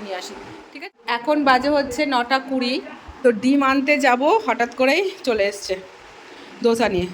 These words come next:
তো নিয়ে নিলাম। আর আজকে হচ্ছে পারফেক্ট টাইমে আমরা ডিনার করবো, তাই না মামা? হুম, মেয়ের মনটা ওঠেনি, এটুকু সাম্বার দিয়েছে বলে মেয়ের মন খুশি হয়নি, কারণ দুটো ধোসাতে সাম্বার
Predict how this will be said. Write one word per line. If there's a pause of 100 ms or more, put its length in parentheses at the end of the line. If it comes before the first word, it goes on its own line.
(400)
তো
নিয়ে
নিলাম। (460)
আর (100)
আজকে
হচ্ছে (140)
পারফেক্ট
টাইমে
আমরা
ডিনার
করবো, (180)
তাই
না
মামা? (600)
হুম, (120)
মেয়ের
মনটা
ওঠেনি, (560)
এটুকু (100)
সাম্বার
দিয়েছে
বলে
মেয়ের
মন (100)
খুশি
হয়নি, (380)
কারণ
দুটো (100)
ধোসাতে (180)
সাম্বার